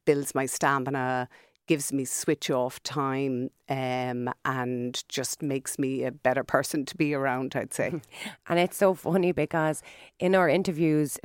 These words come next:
Speaker 2: previous to you, nearly everyone is saying that exercise really does help them. It, it, it helps their mindset, it helps their sleep, it helps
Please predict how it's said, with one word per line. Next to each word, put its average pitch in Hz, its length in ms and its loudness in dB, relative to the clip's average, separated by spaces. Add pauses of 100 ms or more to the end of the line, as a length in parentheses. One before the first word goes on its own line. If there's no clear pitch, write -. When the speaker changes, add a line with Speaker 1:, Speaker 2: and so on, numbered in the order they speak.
Speaker 2:
previous 160 600 0 (140)
to 165 100 -6
you, 147 380 0
nearly 165 360 0
everyone 160 380 0
is 135 120 -2
saying 147 240 -6
that 135 200 -6
exercise 127 840 -4
really 156 420 0
does 143 280 -4
help 147 260 -4
them. 135 200 -6
It, 98 120 -6 (160)
it, 143 180 -8
it 127 140 -12 (280)
helps 147 280 -4
their 139 160 -2
mindset, 156 580 2
it 147 100 -8
helps 139 220 -8
their 135 160 -8
sleep, 165 500 -2
it 131 120 -10
helps - 340 -12